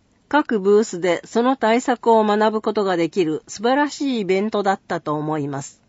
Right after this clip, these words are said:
これからも東京大学と共にフレイル予防に取り組んでいきましょう。孫特任准教授の胸から上の写真があります。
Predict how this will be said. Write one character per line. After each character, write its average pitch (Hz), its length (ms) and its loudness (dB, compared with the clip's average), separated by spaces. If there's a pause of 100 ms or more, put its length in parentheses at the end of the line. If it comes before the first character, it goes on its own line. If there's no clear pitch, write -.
(720)
こ 247 140 2
れ 269 100 0
か 254 140 2
ら 247 100 4
も 175 240 -2 (100)
東 262 220 0
京 277 260 0
大 254 240 2
学 196 200 -4
と 165 140 -6
共 160 260 -2
に 151 240 -8 (240)
フ 226 160 0
レ 269 180 4
イ 277 60 -2
ル 269 100 0
予 247 140 2
防 196 240 2
に 165 160 -2
取 202 220 -4
り 247 40 -6
組 302 240 0
ん 262 40 0
で 202 120 2
い 170 80 -2
き 175 100 -6
ま 151 140 -2
し - 160 -8
ょ - 280 -10 (1500)
う。 - 100 -16
孫 233 240 0
特 - 340 -6
任 233 300 0
准 214 260 0
教 208 220 0
授 165 180 -4
の 151 280 -4
胸 226 240 -2
か 220 100 -2
ら 175 140 0
上 180 180 -2
の 190 80 -4
写 180 160 -4
真 165 300 -6
が 156 160 -2
あ 135 80 -6
り 156 100 -8
ま 131 160 -12
す。 - 220 -20